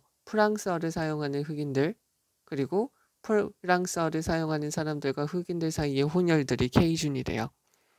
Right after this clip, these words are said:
그래서 요 지역은 특히 인기가 있어요. 프랑스 여행객들한테 인기가 있죠.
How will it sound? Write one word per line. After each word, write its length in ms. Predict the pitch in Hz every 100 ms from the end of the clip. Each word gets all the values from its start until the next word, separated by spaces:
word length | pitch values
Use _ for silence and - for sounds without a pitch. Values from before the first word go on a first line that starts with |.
| - - _
그래서 400 | - 156 147 131 - - _
요 200 | 156 175
지역은 640 | 165 147 135 131 139 165 247 _ _ _
특히 340 | - - 202
인기가 380 | 147 151 - 156
있어요. 440 | 120 - 123 117 135 _ _
프랑스 760 | - 202 202 196 - 180 175 175
여행객들한테 880 | 151 131 143 151 127 - 120 117 196
인기가 320 | 190 - 147
있죠. 360 | 127 - - -